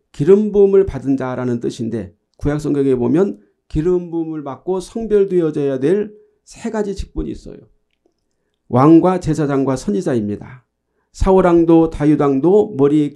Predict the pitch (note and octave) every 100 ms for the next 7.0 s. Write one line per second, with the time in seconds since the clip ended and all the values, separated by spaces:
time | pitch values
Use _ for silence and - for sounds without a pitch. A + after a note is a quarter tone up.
0 | - E3+ F3 D#3+ D#3 D3 C#3 C3 B2 B2+
1 | G3 A3 _ - G#2+ A#2+ C3+ G#2+ G#2+ G2+
2 | - G#2 G2 C3 C#3 _ _ _ _ _
3 | _ _ - D#3 F#3+ F#3+ F3+ F#3 F#3 E3+
4 | F3 F3 F3+ E3+ D#3+ D#3 D#3 D3+ C#3 D#3+
5 | A#3 - - _ _ - D#3+ G#3+ - F#3+
6 | E3+ D3+ B2 A2 - G3+ - F#3 G#3+ -